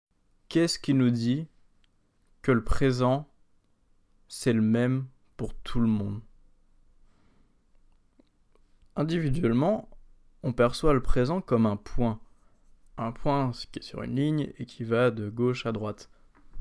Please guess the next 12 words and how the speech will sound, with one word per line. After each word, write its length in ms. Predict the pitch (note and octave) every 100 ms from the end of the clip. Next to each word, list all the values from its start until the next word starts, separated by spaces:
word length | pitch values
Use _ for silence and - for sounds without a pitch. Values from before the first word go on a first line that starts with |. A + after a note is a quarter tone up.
| -
Mais 160 | A2
qu'est-ce 320 | A2 - A3 -
qui 140 | C#3+
nous 120 | C3
dit 280 | B2+ G3+ A3+
que 440 | - B2 A2+ A2+ - _ _ _ _ _ -
on 180 | B2+ A2+
est 200 | A2 -
tous 360 | F#3 G3+ - -
au 60 | B2+
même 320 | A#2 A#2 A2+
point ? 400 | A2 - B2 A#2+